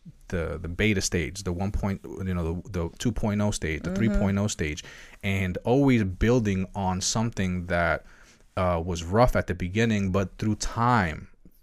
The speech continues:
Speaker 1: through work and correction and dedication and self-reflecting and going back and adjusting,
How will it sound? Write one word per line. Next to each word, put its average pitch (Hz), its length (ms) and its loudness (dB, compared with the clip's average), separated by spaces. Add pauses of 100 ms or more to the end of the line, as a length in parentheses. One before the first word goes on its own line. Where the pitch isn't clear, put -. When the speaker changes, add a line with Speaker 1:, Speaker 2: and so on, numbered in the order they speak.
(120)
Speaker 1:
through 98 640 -2 (320)
work 113 380 4
and 92 100 -4
correction 101 560 0
and 87 120 -2
dedication 92 580 -2
and 85 100 -6
self-reflecting 92 880 -2
and 87 120 -4
going 101 280 0
back 110 300 0
and 92 100 -4
adjusting, 90 560 -2